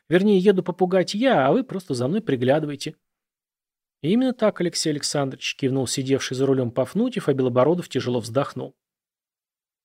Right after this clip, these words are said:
Прохора с машиной оставили рядом с Воскресенской церковью и прошли с Пафнутьевым по хорошо освещённому фонарями переулку метров двести до ворот особняка Дашковых.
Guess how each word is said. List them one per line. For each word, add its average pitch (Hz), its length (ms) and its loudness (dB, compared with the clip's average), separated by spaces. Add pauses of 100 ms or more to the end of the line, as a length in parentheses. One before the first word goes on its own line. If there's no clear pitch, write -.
(600)
Прохора 143 380 2
с - 100 -4
машиной 139 420 0
оставили 135 460 2
рядом 127 240 2
с - 140 -6
Воскресенской 135 680 -4
церковью 180 460 -2
и 123 40 -16
прошли 131 320 -2
с - 60 -6
Пафнутьевым 147 600 -2
по - 80 -16
хорошо 143 360 -2
освещённому 139 600 -2
фонарями 139 480 0
переулку 139 480 -2
метров 135 320 -2
двести 139 340 -6
до 135 100 -2
ворот 131 280 2
особняка 127 480 -2
Дашковых. 123 640 -2